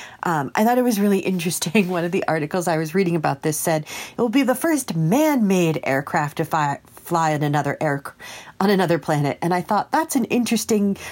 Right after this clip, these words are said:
phrase," because as far as we know,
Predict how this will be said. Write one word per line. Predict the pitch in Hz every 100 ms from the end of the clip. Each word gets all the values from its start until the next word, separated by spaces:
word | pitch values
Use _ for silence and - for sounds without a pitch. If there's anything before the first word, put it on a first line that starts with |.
| -
phrase," | - - 202 175 156 156 -
because | - 208 - 226 208 202 185 - - - - - - _ 247
as | 233
far | - 302
as | 330 277
we | 226 226
know, | 208 190 170 170